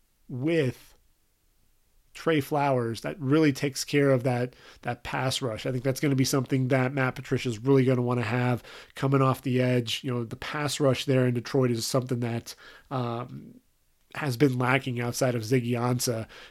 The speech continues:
and I think having two formidable pass rushers i-, is going to be key. And, and look, Montez Sweat, he, he paired very well with Jeffrey Simmons. So I, I think, you know, putting him with, with Trey Flowers, you know, he's got another, uh, running mate, um, that's gonna allow him to,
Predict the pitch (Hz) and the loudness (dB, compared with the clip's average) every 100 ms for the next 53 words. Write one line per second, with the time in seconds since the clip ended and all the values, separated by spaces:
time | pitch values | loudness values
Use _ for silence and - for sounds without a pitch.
0 | - 131 120 123 127 127 120 113 - 156 | -6 -2 -2 -2 -2 -2 -2 -2 2 4
1 | 135 131 131 135 131 127 123 - - - | 4 2 0 2 2 2 0 -6 -20 -12
2 | - 135 127 127 120 127 117 107 135 131 | -4 -4 0 -2 -2 -4 -4 -4 -6 -4
3 | 131 113 131 123 117 - 165 135 135 - | -6 -2 -2 -2 -6 -4 0 2 0 -8
4 | - - 202 175 - 175 170 - 175 151 | -16 -12 -8 -6 -6 -2 -2 0 -2 -2
5 | - - - - - - 202 170 156 170 | -6 -10 -12 -8 -6 -4 -2 0 0 0
6 | 147 135 151 131 143 139 - 139 143 - | 0 0 0 2 2 0 -2 -2 -2 -2
7 | 127 - 147 123 107 107 - - - - | -4 -2 -2 -2 -6 -12 -14 -20 -16 -4
8 | 123 127 127 127 139 - 143 123 120 - | -2 -2 -2 -2 -4 -4 -4 -4 -4 -2
9 | 165 139 143 135 135 139 139 - 147 131 | 0 2 2 4 4 2 -2 0 0 0
10 | 143 127 131 131 127 - - - 135 123 | 0 2 4 4 2 -4 -20 -10 -4 0
11 | 127 135 123 131 127 123 127 135 127 123 | 2 2 2 2 4 2 0 -6 -6 -6
12 | 127 135 135 127 120 120 131 _ - _ | -2 2 2 2 2 0 -4 _ -20 _
13 | - 127 123 120 120 - 135 120 123 120 | -12 -10 -8 -8 -8 -4 -2 -2 -2 -2
14 | 120 120 110 - 123 120 117 113 123 | -2 -4 -6 -4 -2 -2 -4 -6 -10